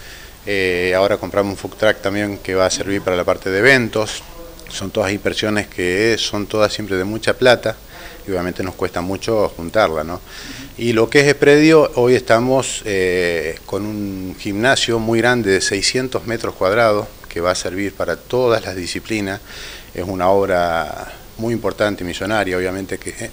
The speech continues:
<clears throat> tenemos muy el apoyo de la Mutual para poder realizar esa obra. Eh, eso va a ser muy funcional porque aparte, eh, de servir para toda la disciplina, la idea también es que sirva para todos los socios, darle un horario para que ellos puedan participar también, usarlo.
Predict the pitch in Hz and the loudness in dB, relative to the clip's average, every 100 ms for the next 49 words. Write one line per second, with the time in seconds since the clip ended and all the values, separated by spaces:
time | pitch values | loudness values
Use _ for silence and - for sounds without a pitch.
0 | - 214 170 - - - - - - 104 | 2 4 4 -2 -12 -20 -20 -18 -10 -6
1 | 104 98 95 98 95 87 104 98 95 90 | -4 -4 -4 -2 -2 0 -4 -2 -2 -2
2 | 90 87 110 110 95 87 82 90 95 95 | -4 0 0 2 0 0 -2 -2 0 0
3 | 82 78 120 110 90 90 90 92 90 95 | -2 0 4 4 2 0 0 0 0 0
4 | - - - - - - - 98 90 87 | -2 -14 -14 -16 -16 -16 -6 0 2 0
5 | 90 113 - 107 101 - 101 104 - 104 | 0 -2 0 0 0 0 -4 -4 -6 -6
6 | 107 104 107 107 95 - 120 - 127 131 | -4 -4 -2 -2 0 2 2 4 2 2
7 | 98 98 90 87 87 90 95 98 95 95 | 0 -4 -4 -4 -4 -4 -4 -4 -4 -4
8 | - 120 120 117 107 117 123 123 110 113 | 0 2 2 2 -2 -2 0 2 2 2
9 | 117 113 110 110 110 110 110 110 - 113 | 2 0 -2 -2 -2 -2 -4 -4 -2 -2
10 | 113 101 95 123 120 101 - 107 - 82 | 0 -2 0 0 0 0 -2 -2 -2 -8
11 | - - - 95 101 104 98 101 127 123 | -8 -10 -6 -2 0 0 -2 2 4 4
12 | 123 107 98 104 101 - 107 104 98 - | 2 0 -2 -4 -6 -2 -2 -2 -4 -6
13 | 95 92 131 131 113 101 98 101 95 - | -8 -2 4 4 4 0 0 -2 -2 4
14 | 131 110 101 | 6 6 4